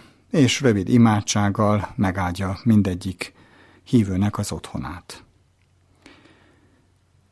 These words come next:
Mi segíteni szoktunk Csíkszeredában, hiszen nagyon nehéz lenne, még akkor is, hogyha a plébános úr mellett két káplán van, mindezt végigvinni.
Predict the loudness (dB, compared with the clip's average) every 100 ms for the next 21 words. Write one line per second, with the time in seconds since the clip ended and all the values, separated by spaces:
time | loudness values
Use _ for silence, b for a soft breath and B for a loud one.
0 | _ 4 6 6 2 -2 0 0 0 2
1 | 2 2 -2 2 0 2 0 0 2 2
2 | 2 4 4 4 2 2 4 4 4 -2
3 | B B -2 2 4 4 2 0 0 2
4 | 2 2 -2 B B B B B B B
5 | 0 2 0 0 0 2 0 -4 -2 0
6 | 4 2 0 _ 0 0 2 2 2 0
7 | 0 -2 0 2 2 0 -2 -2 -2 -2
8 | -4 -2 0 0 0 2 4 2 2 -2
9 | 0 -2 -4 -4 -4 -6 -4 0 2 2